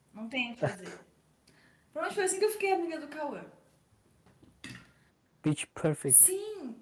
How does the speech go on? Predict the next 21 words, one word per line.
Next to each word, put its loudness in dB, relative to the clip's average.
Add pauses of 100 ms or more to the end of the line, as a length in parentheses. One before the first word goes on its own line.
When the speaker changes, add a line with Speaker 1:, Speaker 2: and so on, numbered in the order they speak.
(160)
Speaker 1:
Quando -10
você, 0 (160)
você 4
começa -4
a -4
cantar -10
as -12
músicas, -6
sabe? -2
Não -14
tem -10
o -20
que -18
fazer. -12
Você -12 (340)
começa 0 (280)
a -10
tremer. -2 (420)
É, -6 (200)
é, -6 (460)
é -12